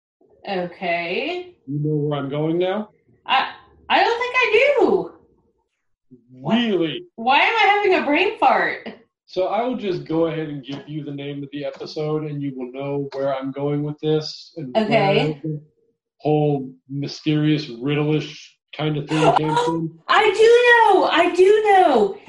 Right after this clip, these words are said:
Speaker 1: And yes.
Speaker 2: One, one,
Speaker 1: No.
Speaker 2: one, rumor.
Speaker 1: Okay, yes. So honestly, I switched that one out for the one with Rachel's other sister.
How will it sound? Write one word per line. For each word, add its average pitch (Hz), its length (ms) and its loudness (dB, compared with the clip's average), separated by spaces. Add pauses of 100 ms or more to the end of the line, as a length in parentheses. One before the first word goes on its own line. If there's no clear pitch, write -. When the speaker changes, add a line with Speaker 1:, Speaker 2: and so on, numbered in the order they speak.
(160)
Speaker 1:
And 269 400 -2
yes. 196 720 0
Speaker 2:
One, 180 200 -4
one, - 460 -10
Speaker 1:
No. 165 440 4 (140)
Speaker 2:
one, - 140 -6 (480)
rumor. 214 280 2 (120)
Speaker 1:
Okay, - 440 0
yes. 196 600 -2 (300)
So 269 480 2
honestly, 359 840 2 (240)
I 240 140 2
switched - 560 -6
that 302 240 4
one 285 180 0
out 254 400 0
for 277 300 -2
the 233 140 0
one 220 200 0
with 214 140 -6
Rachel's 208 380 -6
other 185 200 -6
sister. - 500 -12